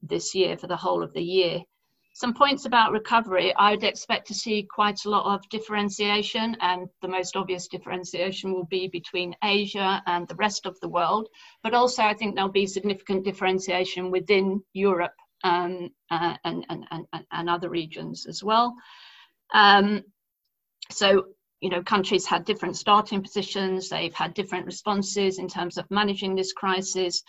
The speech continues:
different economic structures, strengths, weaknesses, and so on. Germany is likely to be the first to, uh, recover.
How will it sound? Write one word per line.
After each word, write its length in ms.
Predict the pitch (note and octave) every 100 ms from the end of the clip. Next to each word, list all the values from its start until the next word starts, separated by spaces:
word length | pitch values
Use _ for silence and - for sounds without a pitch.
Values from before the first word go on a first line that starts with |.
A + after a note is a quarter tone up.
| - -
different 280 | F3+ F3 E3
economic 400 | E3+ E3 E3 D#3+
structures, 560 | - - G3 - F3+ F3
strengths, 400 | - F3+ F3 -
weaknesses, 500 | F3 F3 E3+ D#3+ D#3+
and 100 | E3
so 300 | - A3+ G#3
on. 200 | F3 F#3
Germany 520 | A3+ A3 G#3 G3 F#3
is 140 | F3+ G3
likely 380 | F#3 F3+ F#3
to 100 | - -
be 280 | F3+ F3 E3+ _ _ _ _
the 80 | F#3+
first 500 | F#3+ G#3 F#3+ F#3 -
to, 360 | - F3+ E3+ F3 -
uh, 220 | F3 E3+ F3
recover. 600 | F3 - A3 G#3 G#3